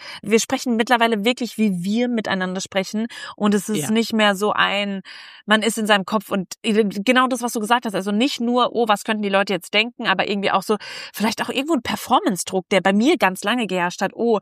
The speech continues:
Speaker 1: ich muss jetzt irgendwie
Speaker 2: Okay.
Speaker 1: ein gutes Thema und irgendwie einen Flow reinbringen und
Speaker 2: Mhm.
Speaker 1: einen roten Faden und es muss jetzt hier irgendwie alles
Speaker 2: Mhm.
Speaker 1: flutschen und es war vielleicht auch ein
Speaker 2: <laughs>
Speaker 1: bisschen krampfhaft. Und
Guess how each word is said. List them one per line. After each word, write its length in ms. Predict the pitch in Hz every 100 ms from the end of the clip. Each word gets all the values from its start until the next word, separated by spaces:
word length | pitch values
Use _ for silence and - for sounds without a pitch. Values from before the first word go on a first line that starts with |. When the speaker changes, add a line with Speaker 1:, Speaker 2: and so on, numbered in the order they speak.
| - -
Speaker 1:
ich 160 | - -
muss 160 | 214 233
jetzt 160 | 202 -
irgendwie 380 | 208 202 196 190
Speaker 2:
Okay. 320 | 190 - 196
Speaker 1:
ein 140 | 208 196
gutes 320 | 233 240 214
Thema 540 | - 254 247 240 233 220
und 200 | 202 190
irgendwie 220 | 208 208
einen 100 | 202
Flow 360 | - 240 233
reinbringen 480 | 233 214 214 220 208
und 80 | 196
Speaker 2:
Mhm. 60 | 202
Speaker 1:
einen 80 |
roten 220 | 214 220 208
Faden 420 | 220 233 233 214
und 140 | 190
es 100 | 190
muss 140 | 214 220
jetzt 140 | 208
hier 120 | 220
irgendwie 240 | 208 202 -
alles 260 | 196 -
Speaker 2:
Mhm. 220 | 165 160 165 -
Speaker 1:
flutschen 420 | - 247 277 - 247
und 140 | 214
es 200 | - -
war 200 | 226 240
vielleicht 280 | 233 220 208
auch 60 | 202
ein 80 |
Speaker 2:
<laughs> 180 | 208 202
Speaker 1:
bisschen 40 | 180
krampfhaft. 800 | - 208 277 - 339 453 - - - - - - - _
Und 500 | 233 226 233 214